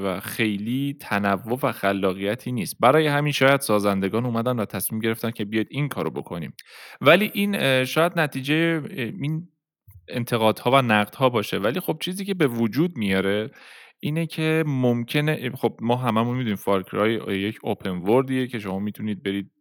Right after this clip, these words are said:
جستجو کنید، مراحل جانبی رو انجام بدید، ولی شاید این فارکرای هفت به دلیل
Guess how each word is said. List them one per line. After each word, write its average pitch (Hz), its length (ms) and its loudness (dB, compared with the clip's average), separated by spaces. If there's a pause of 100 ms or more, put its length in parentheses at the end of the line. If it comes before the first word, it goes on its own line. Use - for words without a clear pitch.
(380)
جستجو 101 460 0
کنید، 135 340 -2
مراحل 98 420 2
جانبی 95 460 0
رو 143 80 4
انجام 107 400 4
بدید، 101 320 0 (260)
ولی 180 160 4
شاید 151 440 4
این 135 140 -2
فارکرای 101 520 2
هفت 131 360 0
به 113 100 6
دلیل 104 340 2